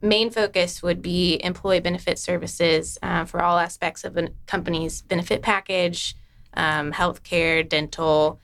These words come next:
um, disability, um, and just creating a full package. We work with the employers, but really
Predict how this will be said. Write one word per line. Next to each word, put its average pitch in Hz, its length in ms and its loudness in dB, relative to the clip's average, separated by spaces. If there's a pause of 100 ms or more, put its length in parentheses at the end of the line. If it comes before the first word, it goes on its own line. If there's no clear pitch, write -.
(240)
um, 151 200 0
disability, 165 1000 0 (360)
um, 65 520 -4 (540)
and 196 140 2
just - 460 -2 (540)
creating 226 440 4
a 180 80 6
full 226 200 2
package. 175 760 -2 (100)
We 202 100 4
work 202 240 4
with 196 140 -4
the 190 180 -2
employers, 175 720 4
but 165 240 -2
really 175 420 4